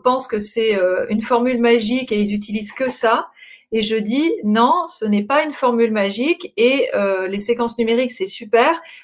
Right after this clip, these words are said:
mais en association avec d'autres choses, soit avec le P R K un U, soit avec les concentrations de la formation, parce que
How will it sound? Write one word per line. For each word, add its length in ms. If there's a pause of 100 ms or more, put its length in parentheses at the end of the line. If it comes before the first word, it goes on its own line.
(100)
mais 120
en 120
association 680
avec 260
d'autres 320
choses, 420 (240)
soit 280
avec 240
le 100
P 140
R 140
K 60
un 180
U, 180
soit 340
avec 240
les 100
concentrations 680
de 80
la 100
formation, 1000
parce 180
que 260